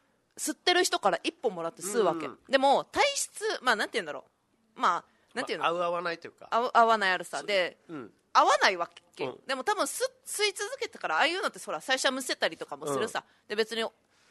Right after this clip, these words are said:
Speaker 1: 吸って美味しいとも思わないし、多分、本当に吸ってる人から見たら、ただふかしてるだけ。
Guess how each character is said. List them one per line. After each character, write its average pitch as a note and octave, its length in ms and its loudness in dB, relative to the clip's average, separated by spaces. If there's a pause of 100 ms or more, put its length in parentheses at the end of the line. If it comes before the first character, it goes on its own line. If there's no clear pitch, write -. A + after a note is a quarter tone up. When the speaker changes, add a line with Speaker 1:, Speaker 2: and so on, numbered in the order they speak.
(460)
Speaker 1:
吸 D#4+ 220 -6
っ - 20 -12
て - 200 -2
美 D#4+ 240 2
味 F4+ 40 -2
し - 140 2
い G4 100 -2
と C4 140 -2
も G3 140 -6
思 F#3 120 -4
わ F#3+ 80 2
な F#3 140 -4
い F3+ 40 -10
し、 - 60 -12
多 F4+ 140 -4
分、 A#3 260 -6 (580)
本 G4+ 240 -2
当 G4+ 100 2
に G4+ 100 4
吸 A4+ 120 -2
っ - 40 -6
て - 120 -4
る F4+ 120 0
人 - 140 -6
か B3+ 120 6
ら F#3+ 80 4
見 F3+ 80 -10
た - 80 -10
ら、 D#3 80 -4
た E4 100 -2
だ B3+ 120 2
ふ - 100 -16
か E3+ 140 -2
し - 100 -6
て A3 100 -4
る E3 80 -8
だ C#3+ 120 -10
け。 - 180 -20